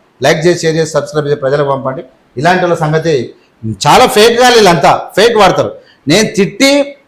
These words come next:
ఇలాంటి వాళ్ళ మీద మాట్లాడి నన్ను నేను తక్కువ చేసుకుంటున్నా, అది నా తప్పే, కానీ తప్పదు కాబట్టి చేస్తా. ఎవరు చేస్తలేరు కాబట్టి నేను చేస్తున్నా.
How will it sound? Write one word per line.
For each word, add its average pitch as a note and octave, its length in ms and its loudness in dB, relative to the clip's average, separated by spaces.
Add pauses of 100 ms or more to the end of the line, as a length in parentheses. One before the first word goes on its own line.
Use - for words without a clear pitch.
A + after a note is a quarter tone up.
(260)
ఇలాంటి A3 400 2
వాళ్ళ G#3 220 4
మీద G3+ 320 2
మాట్లాడి F#3 680 2 (320)
నన్ను F#3 220 2
నేను G3+ 200 0
తక్కువ F#3 240 0
చేసుకుంటున్నా, D3+ 440 -4 (360)
అది E3+ 120 4
నా F#3 100 4
తప్పే, D3+ 600 0 (240)
కానీ A3 120 0 (120)
తప్పదు A3 200 2
కాబట్టి G3+ 340 2
చేస్తా. F3 160 0
ఎవరు F#3 180 4
చేస్తలేరు F#3+ 360 2
కాబట్టి F#3+ 220 2
నేను E3 140 -4
చేస్తున్నా. B2 300 -8